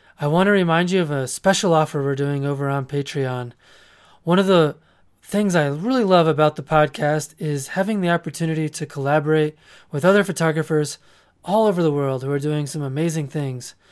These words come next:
One such individual that I really want to support is Phil Monson. He organizes trash cleanups and makes amazing clothing and stickers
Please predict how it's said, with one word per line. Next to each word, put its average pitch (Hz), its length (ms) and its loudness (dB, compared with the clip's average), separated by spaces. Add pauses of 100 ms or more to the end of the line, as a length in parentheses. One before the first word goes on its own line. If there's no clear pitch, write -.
(560)
One 196 180 2
such 220 260 2
individual 185 500 0
that 147 120 -2
I 127 80 -4
really 214 460 -4
want 185 240 -2
to 156 120 -4
support 151 540 -4
is 135 180 -10
Phil 175 240 0
Monson. 139 560 -4 (1120)
He 202 160 -2
organizes 190 600 2
trash 180 360 0
cleanups 180 540 -4
and 147 160 -4
makes 156 240 -2
amazing 185 480 -4
clothing 160 380 -2
and 139 80 -6
stickers 143 500 -6